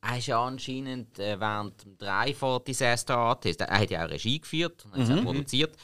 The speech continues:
Speaker 2: Ja.
Speaker 1: muss man auch noch dazu sagen,
Speaker 2: Ja.
Speaker 1: er ist ja permanent in der Rolle geblieben.
Speaker 2: Oh, wow.
Speaker 1: Er ist, er, er, er ist
Speaker 2: <laughs> Ja.
Speaker 1: permanent als Tommy Wiseau dort rumgelaufen und er ist allen auf den Keks gegangen. Er ist <laughs> wirklich,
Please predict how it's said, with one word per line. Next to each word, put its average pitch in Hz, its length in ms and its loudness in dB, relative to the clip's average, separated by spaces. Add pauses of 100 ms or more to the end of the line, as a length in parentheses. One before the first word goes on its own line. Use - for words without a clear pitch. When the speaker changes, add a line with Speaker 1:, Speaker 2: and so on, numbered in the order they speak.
(180)
Speaker 2:
Ja. 104 100 -4
Speaker 1:
muss 98 80 -2
man 101 120 2
auch 131 120 2
noch - 80 -12
dazu 139 140 -6
sagen, 131 360 4 (360)
Speaker 2:
Ja. 113 80 -12
Speaker 1:
er 117 180 2
ist 113 120 -8
ja 107 60 -6
permanent 113 1120 -6
in 104 180 -12
der 104 100 -8
Rolle 87 320 -8
geblieben. - 320 -12 (540)
Speaker 2:
Oh, 156 140 -20
wow. - 380 -14
Speaker 1:
Er 98 180 2
ist, 110 280 -2
er, 127 160 4
er, 131 180 6 (380)
er 127 180 8
ist 120 80 6
Speaker 2:
<laughs> - 20 6
Ja. 117 180 4
Speaker 1:
permanent 147 920 6
als 127 280 -2
Tommy 123 360 -2
Wiseau 113 380 -4
dort 120 160 -8
rumgelaufen 127 760 -4 (340)
und 104 260 -2 (500)
er 92 100 -4
ist - 200 -4
allen 92 320 -2 (160)
auf 80 220 -14
den 87 160 -10
Keks - 460 -4
gegangen. - 360 0
Er 294 320 8
ist - 100 0 (100)
<laughs> - 300 -2
wirklich, 190 560 8